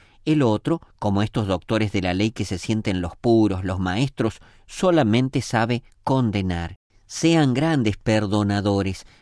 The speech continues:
porque el que no sabe perdonar es un gran condenador, siempre acusa.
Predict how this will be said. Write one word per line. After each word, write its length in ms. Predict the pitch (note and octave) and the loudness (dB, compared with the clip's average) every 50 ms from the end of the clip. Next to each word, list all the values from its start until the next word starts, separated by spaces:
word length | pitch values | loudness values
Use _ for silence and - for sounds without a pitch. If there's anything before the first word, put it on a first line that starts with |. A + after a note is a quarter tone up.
| _ _ | _ _
porque 400 | - C#3 C3 A2+ G2 - - A#2 | -2 0 0 0 0 0 0 0
el 120 | A#2 A2+ G2+ | 2 0 0
que 120 | - A#2 | 0 2
no 140 | A2+ D3 F#3 | 2 2 0
sabe 320 | - - F3 D#3+ D#3 C3 | 0 -2 -2 0 0 0
perdonar 640 | - - A#2 G#2+ G2+ F#2 G#2 G2+ G#2 B2+ D3+ D#3+ - - | 0 0 -2 -2 0 0 0 0 2 2 0 -2 -4 -6
es 180 | - A2 - - | -8 -6 -4 0
un 160 | C#3+ B2 B2 | 0 0 0
gran 260 | A#2+ C#3+ D#3 D#3 D#3 | 0 0 0 -2 -2
condenador, 840 | C#3+ - D#3 E3 D#3+ D#3 D3+ D3 C3 A2+ A2+ A2+ A2 D3 C#3+ A#2+ A2 | -2 0 2 2 2 2 2 2 2 2 0 0 0 0 0 -2 -2
siempre 540 | - - - C#3+ D#3+ D#3+ E3+ - - A#2+ A#2 | -6 -6 -4 -2 -2 -2 -2 -2 -2 -2 -4
acusa. 500 | A2+ - - A2+ G2+ - - - G2 - | -4 -4 -4 -6 -6 -4 -4 -6 -6 -6